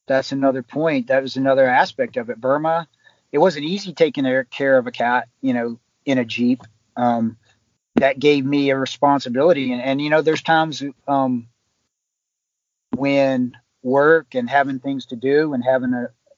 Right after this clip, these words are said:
an agenda and a responsibility is in, in itself a positive thing. So, yeah, I mean, it, it was obviously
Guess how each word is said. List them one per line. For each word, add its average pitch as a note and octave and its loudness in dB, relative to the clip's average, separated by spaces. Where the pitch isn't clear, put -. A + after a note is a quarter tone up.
an B2+ -8
agenda C3+ -2
and C3+ 2
a B2 0
responsibility B2+ 2
is C3 -2
in, B2+ -2
in A#2+ -2
itself C#3+ 2
a A#2 -6
positive A2+ -2
thing. G#2 -12
So, A#2 0
yeah, B2+ 4
I A2+ -14
mean, B2 -6
it, C3 -10
it D3 -12
was D#3+ -4
obviously C3 -2